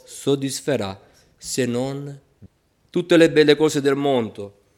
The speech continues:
i rapporti, le esperienze, non possono soddisfare il cuore, ma solo Dio può.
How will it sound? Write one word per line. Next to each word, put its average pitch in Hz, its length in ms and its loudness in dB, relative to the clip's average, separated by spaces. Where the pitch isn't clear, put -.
i 135 120 -6
rapporti, 123 840 -2
le 113 80 -4
esperienze, 127 960 0
non 135 280 -10
possono 147 440 -6
soddisfare 107 600 -12
il 98 100 -14
cuore, 92 420 -14
ma 101 100 -16
solo 113 300 -8
Dio 98 500 -8
può. 92 260 -12